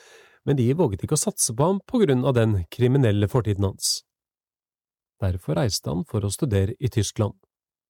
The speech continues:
Her knyttet han kontakt med danske Caroline og Hans Børresen, som senere skulle bli hans nære medarbeidere.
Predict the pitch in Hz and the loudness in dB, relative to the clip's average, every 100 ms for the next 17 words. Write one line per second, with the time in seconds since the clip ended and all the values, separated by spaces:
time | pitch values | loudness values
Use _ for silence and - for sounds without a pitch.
0 | _ _ _ _ _ _ _ _ - 113 | _ _ _ _ _ _ _ _ -8 -4
1 | 139 - 113 - - 104 101 98 92 147 | -2 0 -2 -2 -4 -2 -2 -4 0 -2
2 | - 104 98 107 92 - 131 - 107 110 | -2 -4 0 -2 -4 -6 -6 -2 0 2
3 | 127 107 123 175 104 98 98 - - 123 | 2 0 0 0 -2 -2 -2 -6 0 2
4 | 107 95 135 170 - _ _ _ - - | 2 0 2 0 -2 _ _ _ -8 -2
5 | 135 - 190 110 101 120 143 - 202 208 | 0 2 2 2 0 0 -2 -4 -2 0
6 | 113 101 107 110 - 151 120 104 107 101 | 2 2 0 -4 -2 0 2 2 2 2
7 | 101 104 101 101 | 2 2 -2 -4